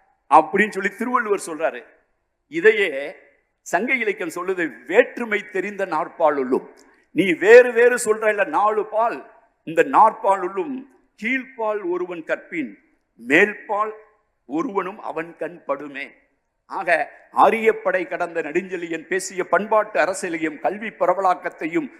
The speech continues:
அறிவு சார்ந்த சமூகத்தையும் தான் திருக்குறளும் பேசியது. பொருளை பற்றி பேசும்போது "செல்வத்தின் பயனே ஈதல், தூய்ப்பெண் எனினேம் தப்புண பலவேன்னு" சொன்ன சங்க இலக்கியத்தை தான்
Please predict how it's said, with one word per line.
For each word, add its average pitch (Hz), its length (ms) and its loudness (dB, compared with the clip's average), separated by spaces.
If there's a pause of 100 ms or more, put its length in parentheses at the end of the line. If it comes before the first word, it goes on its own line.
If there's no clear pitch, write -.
அறிவு 226 320 6
சார்ந்த 208 460 0
சமூகத்தையும் 185 580 0
தான் 196 240 -6
திருக்குறளும் 196 580 -8
பேசியது. 139 540 -10 (400)
பொருளை 277 360 8
பற்றி 220 280 -6
பேசும்போது 190 560 -6
"செல்வத்தின் 226 760 -6
பயனே 214 500 -6
ஈதல், 208 440 -2 (640)
தூய்ப்பெண் 247 500 0
எனினேம் 202 460 -4
தப்புண 214 420 -4 (100)
பலவேன்னு" 190 400 -2
சொன்ன 180 280 -10
சங்க 196 280 -10
இலக்கியத்தை 202 540 -6
தான் 156 320 -2